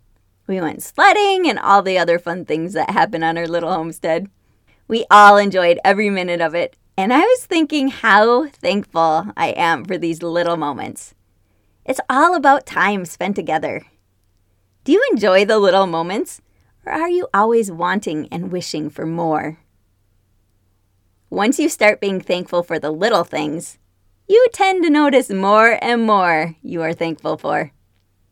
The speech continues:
Something I do every morning, even before I read the Bible, is write down three things I'm thankful for. I used to do this in the evening, but when I do it in the morning, it just starts my day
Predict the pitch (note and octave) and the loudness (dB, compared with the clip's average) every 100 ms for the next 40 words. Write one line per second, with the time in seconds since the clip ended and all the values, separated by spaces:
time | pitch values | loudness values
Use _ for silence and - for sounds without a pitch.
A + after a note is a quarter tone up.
0 | _ _ _ _ _ _ _ _ - G#4+ | _ _ _ _ _ _ _ _ 0 2
1 | A3 G3 G#3+ G#3+ G#3+ F#3+ A3+ G#4+ C4 A3+ | 2 0 2 2 2 4 2 2 0 0
2 | C4 - - A3+ D4 F4+ - C#4+ C#4 C4+ | -2 -6 -6 -2 0 -2 0 0 0 -4
3 | C4+ B3+ G3+ G#3 G#3+ G3 - F3+ G3 F3+ | -4 0 2 0 -2 -4 -4 -4 -4 -6
4 | - C#4+ A4 E4+ A#3 A#3 - G3+ G3 F#3 | -4 0 0 0 -4 -4 -4 -4 -4 -6
5 | E3+ D#3+ F#3 E3+ _ _ _ _ _ _ | -6 -10 -8 -12 _ _ _ _ _ _
6 | _ _ _ - F3+ G3+ G#4+ - A#3 F#3+ | _ _ _ -6 -4 0 -2 0 0 2
7 | G3 F3+ - - F#3+ F3+ D#3+ - C4+ A3 | 2 0 -6 -8 -6 -4 -6 -6 -8 -8
8 | - - - G#3+ _ _ _ _ _ - | -12 -16 -18 -20 _ _ _ _ _ -18
9 | E4+ F#4 G4 F#4+ E4 E4+ D#4 A3+ G3 G#3 | -6 -4 -2 -2 -4 0 0 2 2 2
10 | A#3 A#3 C4+ - F#4 - - - G3 A3 | 0 -4 -8 -10 -12 -12 -16 -14 -12 -12
11 | - A3 F#3 F#3+ F3 | -12 -10 -8 -6 -6